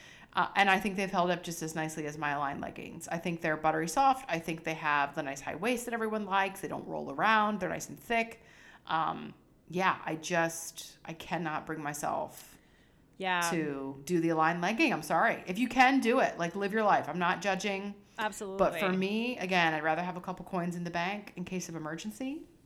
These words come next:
Speaker 1: than
Speaker 2: Mm-hmm.
Speaker 1: to be seen in Lulu leggings 'cause, uh, I do yoga in my living room, so whatever.
Speaker 2: Yeah.
Speaker 1: <laughs>
Speaker 2: Well, you know that I have a,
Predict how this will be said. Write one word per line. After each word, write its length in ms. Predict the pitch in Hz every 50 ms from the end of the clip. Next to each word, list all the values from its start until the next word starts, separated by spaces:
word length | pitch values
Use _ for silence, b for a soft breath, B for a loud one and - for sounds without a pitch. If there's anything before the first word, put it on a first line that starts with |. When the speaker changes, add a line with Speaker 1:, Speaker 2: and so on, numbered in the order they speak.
| _ - -
Speaker 1:
than 300 | 185 175 175 - 226 -
Speaker 2:
Mm-hmm. 180 | - 226 226 226
Speaker 1:
to 100 | 226 233
be 120 | 180 185
seen 280 | 180 - - 196 196 185
in 100 | 185 180
Lulu 200 | 175 175 170 165
leggings 420 | 156 151 147 147 147 - 151 -
'cause, 360 | - - 175 156 156 151 156 - -
uh, 140 | 160 165 -
I 140 | 151 170 190
do 80 | 247
yoga 360 | 262 220 185 165 160 170 156
in 120 | 120 147 147
my 100 | 143 -
living 240 | - - - - -
room, 200 | - - - -
so 400 | - - - - - 76 92 - - - -
whatever. 480 | - - - - - - - - 165 165 - _ _ _ _ _ _ _ _
Speaker 2:
Yeah. 440 | - 220 220 220 214 208 202 202 -
Speaker 1:
<laughs> 40 | 190
Speaker 2:
Well, 140 | 233 247
you 180 | 269 277 311 339
know 400 | 320 311 294 277 262 247 240 233 208
that 140 | 214 202 202
I 100 | 202 202
have 500 | 196 196 196 196 190 190 190 190 180 - - -
a, 140 | 202 190